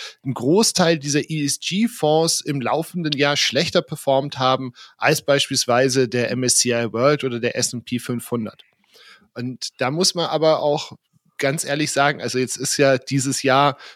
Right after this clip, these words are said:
wie wir alle leidvoll erfahren mussten, sowieso kein übersensationelles Börsenjahr gewo-, gewesen. Also außer man war irgendwie, keine Ahnung, Rheinmetall oder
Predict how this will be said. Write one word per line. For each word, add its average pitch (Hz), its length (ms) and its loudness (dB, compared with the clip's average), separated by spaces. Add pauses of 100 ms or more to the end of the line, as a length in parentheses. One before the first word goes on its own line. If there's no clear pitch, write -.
wie 127 180 -4
wir 131 140 4
alle 135 280 4
leidvoll 127 480 2
erfahren 127 380 2
mussten, 139 300 0
sowieso 127 360 0
kein 131 440 0
übersensationelles 143 1080 2
Börsenjahr 147 600 2
gewo-, 135 300 -8
gewesen. 175 580 -2
Also - 220 0
außer 131 300 0
man 123 180 -6
war 127 220 2
irgendwie, 123 480 0 (400)
keine 117 240 -6
Ahnung, 127 260 -2
Rheinmetall 147 720 0
oder 123 220 2